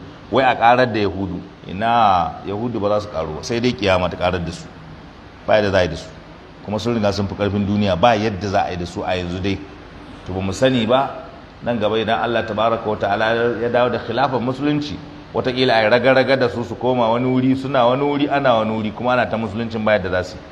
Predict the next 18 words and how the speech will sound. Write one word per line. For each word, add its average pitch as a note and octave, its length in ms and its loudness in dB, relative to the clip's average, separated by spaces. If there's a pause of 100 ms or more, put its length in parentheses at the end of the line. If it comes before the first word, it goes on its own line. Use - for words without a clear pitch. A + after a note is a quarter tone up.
(160)
Amma D#3 180 2
dai F#3 160 2
a - 60 0
ƙarar E3 360 4
da D3+ 80 0
su G#2+ 140 -6
kwata-kwata G#2+ 540 0 (200)
ba G2+ 60 -10
zai G2 120 -4
yiwu E2 140 -6
ba. D2 100 -8 (920)
Sai A#2 160 0
dai B2+ 120 2
kiyama G2+ 320 -2
ta F2+ 80 -6
ƙarar E2+ 240 -2
da D#2+ 80 -6
su. - 140 -12